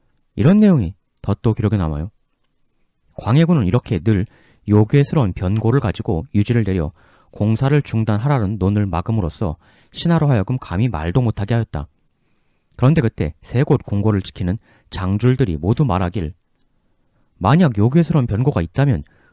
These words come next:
우리도 그 사이에서 잠을 잤는데 어찌하여 우리들 꿈에는 한 번도 악귀가 나타나지 않는단 말인가?" 라 하였다.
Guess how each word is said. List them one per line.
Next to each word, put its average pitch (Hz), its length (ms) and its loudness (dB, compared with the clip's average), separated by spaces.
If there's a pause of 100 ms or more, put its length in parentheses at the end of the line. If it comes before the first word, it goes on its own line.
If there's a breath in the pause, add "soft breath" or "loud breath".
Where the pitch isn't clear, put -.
우리도 139 340 4
그 - 140 -2
사이에서 165 400 0
잠을 120 260 -2
잤는데 104 400 -2 (200)
어찌하여 120 460 0 (400 soft breath)
우리들 160 340 2
꿈에는 160 360 0
한 196 180 -2
번도 214 280 0
악귀가 98 420 -4 (300 soft breath)
나타나지 147 420 0
않는단 139 420 0
말인가?" 110 440 -4 (340)
라 101 120 -2
하였다. 98 420 -4